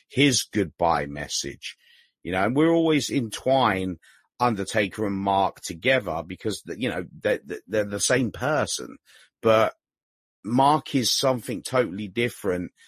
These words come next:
when he's talking than what you would get from The Undertaker. So it has to be, I think you're exactly on, on spot, J D. He's gonna come down to the ring as Undertaker, and I'm pretty mu-, I, I'm, I'm hoping it's gonna be,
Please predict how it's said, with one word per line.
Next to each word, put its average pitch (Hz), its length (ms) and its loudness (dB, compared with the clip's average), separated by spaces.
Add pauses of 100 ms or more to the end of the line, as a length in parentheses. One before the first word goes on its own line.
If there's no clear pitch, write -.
(300)
when 113 180 4
he's 117 300 -2
talking 101 640 0
than 107 200 -4
what 110 160 2
you 95 120 -4
would 98 180 -6
get 107 240 2
from 104 340 -2
The 95 140 -2
Undertaker. 80 720 -2
So 87 300 2 (440)
it 117 160 2
has 135 440 0
to 120 100 -4
be, 101 440 0
I - 100 0
think 147 280 -2
you're 131 160 2
exactly 107 580 0
on, 95 260 2
on 98 280 2
spot, - 580 0
J 80 240 -6
D. 76 240 -8 (320)
He's 104 200 -2
gonna 120 200 4
come 117 300 2
down 113 260 4
to 104 120 -4
the 95 80 -2
ring 104 500 2
as 98 260 2
Undertaker, 87 840 0 (400)
and 107 100 2
I'm 107 160 2
pretty 123 240 0
mu-, 113 120 2
I, 95 400 2
I'm, 127 180 2
I'm 127 160 4
hoping 127 400 2
it's 107 200 -2
gonna 107 220 0
be, 95 460 -2